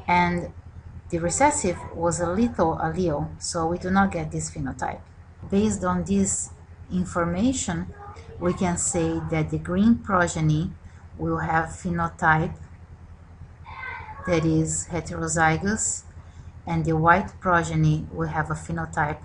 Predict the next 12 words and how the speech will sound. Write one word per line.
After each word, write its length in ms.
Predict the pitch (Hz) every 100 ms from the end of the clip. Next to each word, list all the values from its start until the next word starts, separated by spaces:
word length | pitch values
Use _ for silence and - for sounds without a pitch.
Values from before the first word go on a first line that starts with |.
| -
that 200 | 156 151
is 460 | 147 156 - - - - - - - - -
homozygous. 920 | 160 160 156 160 151 - - - - - - - - - - - - - - - -
And 280 | 165 156 160
remember 420 | 165 170 175 175
that 140 | 160 160
this 180 | 175 175
was 120 | 170
also 320 | 170 - 190
a 60 | 175
case 460 | - 165 160 - -
of 320 | 160 156 156